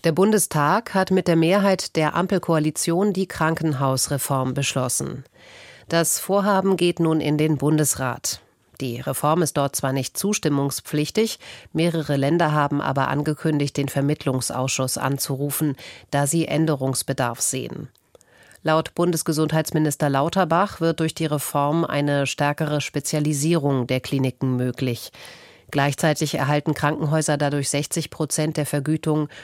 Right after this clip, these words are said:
schon für das Vorhalten bestimmter Angebote.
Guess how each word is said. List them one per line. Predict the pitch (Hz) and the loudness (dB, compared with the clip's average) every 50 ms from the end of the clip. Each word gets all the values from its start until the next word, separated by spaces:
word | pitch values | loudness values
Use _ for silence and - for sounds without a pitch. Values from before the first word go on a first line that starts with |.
| - - | -16 -12
schon | - - 165 160 156 151 | -4 0 2 2 2 2
für | - - 165 | 0 -2 -2
das | - 156 151 - | -2 -2 -2 -4
Vorhalten | - - - - - 180 180 175 160 147 139 - - 139 | -6 -8 -8 -4 0 2 2 2 4 2 2 0 -2 -4
bestimmter | 135 135 135 - 147 139 127 139 131 120 | -2 -2 -2 -2 -2 -2 -2 -2 -4 -4
Angebote. | 127 131 123 127 123 123 120 117 - - - - | -4 -4 -6 -4 -4 -4 -6 -6 -6 -8 -8 -10